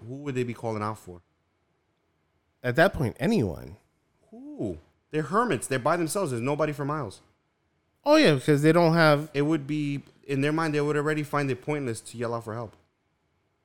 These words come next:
Speaker 2: Of course, because they're miles. But for her, she could yell out for help from anybody that's with her s-,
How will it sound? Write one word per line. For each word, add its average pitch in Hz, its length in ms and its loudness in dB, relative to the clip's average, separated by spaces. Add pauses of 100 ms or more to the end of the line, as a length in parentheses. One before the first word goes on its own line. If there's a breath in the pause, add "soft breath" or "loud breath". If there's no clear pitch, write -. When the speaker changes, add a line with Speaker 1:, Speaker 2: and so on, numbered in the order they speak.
(580)
Speaker 2:
Of 165 400 4
course, 127 720 0
because 139 260 2
they're 139 100 4
miles. 139 360 2
But 143 320 0
for 160 220 2
her, 220 200 4
she 196 140 -4
could 190 160 2
yell 190 120 4
out 180 160 4
for 175 140 0
help 175 140 0
from 156 180 -2
anybody 127 640 2
that's 131 400 -4
with 139 200 -4
her 147 100 -2
s-, 135 80 -6